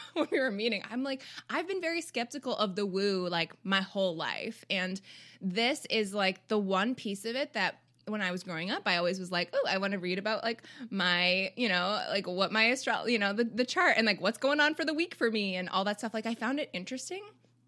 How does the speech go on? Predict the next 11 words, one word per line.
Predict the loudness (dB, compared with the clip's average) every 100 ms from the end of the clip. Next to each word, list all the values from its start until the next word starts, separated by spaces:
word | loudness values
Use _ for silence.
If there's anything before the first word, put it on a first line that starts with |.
| _ _ -10 -6
but | 2
I | 4 4
never | 2 0 0
really | -2 -4
took | -6 -6
a | -4
lot | -2 -4
of |
stock | -8 -6 -4 -4 -2
in | -4 -4
its, | -6 -8 -10